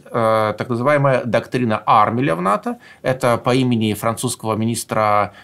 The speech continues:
э, Пьера Армеля. Э, суть, э, была в чём? Что давайте всё-таки серьёзно рассмотрим сигналы, идущие со стороны Советского Союза и социалистического блока о каких-, каком-то там, м, формате мирного сосуществования.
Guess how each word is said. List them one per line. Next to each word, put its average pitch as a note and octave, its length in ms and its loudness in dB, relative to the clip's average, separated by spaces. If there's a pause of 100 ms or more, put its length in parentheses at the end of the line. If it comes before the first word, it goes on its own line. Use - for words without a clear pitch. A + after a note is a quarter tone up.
(100)
э, G#2+ 500 2
Пьера G#2 280 0
Армеля. G#2+ 520 0 (240)
Э, A2 160 -2
суть, - 500 -2
э, A#2 440 2
была C3 260 2
в C#3+ 80 -8
чём? F#2+ 320 -2
Что G#2+ 400 -4 (160)
давайте A3+ 280 0
всё-таки F#3 260 -2
серьёзно C#3+ 520 2
рассмотрим B2 840 0 (160)
сигналы, C3+ 720 2
идущие B2 580 0
со A2+ 120 -6
стороны A#2+ 260 -2
Советского A2+ 560 -2
Союза G#2 480 0
и G#2+ 320 -2 (180)
социалистического G#2 720 -6
блока F#3 320 -2
о G3+ 180 0
каких-, C#3+ 320 -6
каком-то C3 580 -2
там, G2+ 320 -2 (360)
м, G#2 500 -4 (520)
формате D3 540 2
мирного B2 600 2
сосуществования. A2 1000 -4